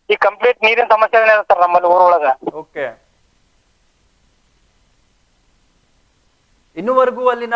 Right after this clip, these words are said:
Speaker 2: ಅಧಿಕಾರಿಗಳು ಅಥವಾ ಅಲ್ಲಿನ ಶಾಸಕರು, ಆ, ಯಾವುದೇ ರೀತಿಯ ಕ್ರಮಗಳನ್ನ ತೆಗೆದುಕೊಂಡಿಲ್ವಾ ಶರಣು?
Speaker 1: ಈ ಬಗ್ಗೆ ಅವ್ರ ಶಾಸಕರ ಪುತ್ರರಂತ ಅರುಣ್ ಕುಮಾರ್ ಪಾಟೀಲ್ ಸರ್ ಅವರಿಗೆ ನಾವು ಬಂದ ಗ್ರಾಮಕ್ಕೆ ಬಂದ ಒಳಗ,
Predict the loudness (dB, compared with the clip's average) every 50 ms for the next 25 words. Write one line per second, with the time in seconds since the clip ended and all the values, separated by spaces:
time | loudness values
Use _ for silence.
0 | 0 0 -2 -4 -4 -4 -2 -2 -2 -4 -4 -4 -2 -2 -2 -4 -2 -2 -2 -2
1 | -2 -4 -8 -10 -10 -4 -2 -2 -2 -2 -6 -12 _ -8 -6 -6 -6 -6 -10 _
2 | _ _ _ -2 0 0 2 0 0 0 -2 -4 -6 -6 -6 -6 -6 -6 -6 -6
3 | -8 -10 -8 -6 -6 -6 -4 -6 -6 -6 -4 -6 -8 -8 -4 -4 -4 -4 -4 -6
4 | -8 -2 0 0 0 0 -2 -6 -12 -14 -14 -16 -20 _ _ _ _ _ _ _
5 | _ _ _ _ _ _ _ _ _ _ _ _ _ _ _ _ _ _ -2 -2
6 | 0 2 2 2 4 4 4 2 2 2 2 0 0 0 2 2 2 2 0 -2
7 | -2 -2 -2 -2 -4 -4 -4 -2 0 2 4 4 2 2 2 0 2 2 2 0
8 | -2 -2 0 2 2 2 2 2 2 0 0 -2 -4 -2 0 2 4 4 4 2
9 | 0 -2 -2 0 0 0 0 0 -2 0 2 0 2 2 2 0 2 2 0 -2
10 | -2 -2 -2 0 2 2 2 4 2 2 2